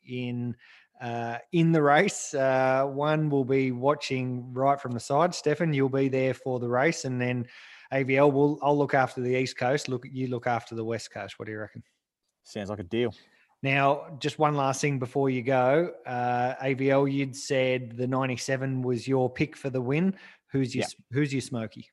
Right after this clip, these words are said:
Speaker 2: Uh, the eight.
Speaker 1: There we go. Uh, the, there's, uh, Nick Percat. So,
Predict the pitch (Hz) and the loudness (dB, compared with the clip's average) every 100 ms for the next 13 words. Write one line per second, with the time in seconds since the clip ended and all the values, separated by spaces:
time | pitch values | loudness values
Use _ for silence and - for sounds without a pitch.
0 | _ _ _ _ _ _ _ - 131 135 | _ _ _ _ _ _ _ 2 6 6
1 | 135 135 117 95 85 - _ _ - _ | 6 6 4 0 -4 -12 _ _ -20 _
2 | _ _ _ _ _ _ _ 113 110 120 | _ _ _ _ _ _ _ -12 -6 -2
3 | 156 - - _ - 117 113 117 113 113 | -2 -4 -20 _ -14 -10 -8 -8 -8 -10
4 | 113 117 117 113 113 - - 123 117 104 | -12 -12 -12 -14 -16 -18 -16 -12 -10 -12
5 | - 117 113 117 120 - 127 135 180 - | -12 -10 -8 -8 -8 -6 -4 -2 -4 -4
6 | - - 127 120 120 120 | -12 -8 -4 -2 0 -2